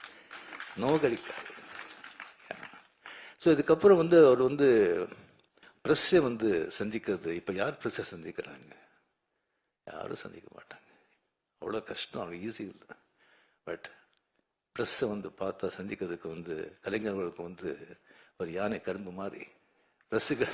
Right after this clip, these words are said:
பார்த்தாலே போதும், அவர் தெரியாமலே ஒரு சிரிப்பு வர ஒரு கை தான். ஈவன் அந்த பத்திரிகையாளர்கள் கூட, அது எதிர்க்கட்சி, எதிர்க்கட்சி வந்து அவரோட, ஆ, ஆ,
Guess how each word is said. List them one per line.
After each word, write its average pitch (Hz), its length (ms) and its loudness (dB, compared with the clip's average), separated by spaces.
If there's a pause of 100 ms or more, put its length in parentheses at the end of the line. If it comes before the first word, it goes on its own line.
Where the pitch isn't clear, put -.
பார்த்தாலே 143 600 6
போதும், 107 440 0 (360)
அவர் 120 300 2
தெரியாமலே 139 440 4
ஒரு 107 260 6
சிரிப்பு 107 340 -4
வர 85 180 4
ஒரு 78 160 -2
கை 82 180 -4
தான். - 200 -18 (800)
ஈவன் 185 340 10
அந்த 156 200 10
பத்திரிகையாளர்கள் 151 760 10
கூட, 110 120 8 (200)
அது 135 180 2
எதிர்க்கட்சி, 156 460 6 (640)
எதிர்க்கட்சி 156 640 4 (200)
வந்து 151 180 4
அவரோட, 139 200 8 (720)
ஆ, 131 120 2 (500)
ஆ, 117 140 -2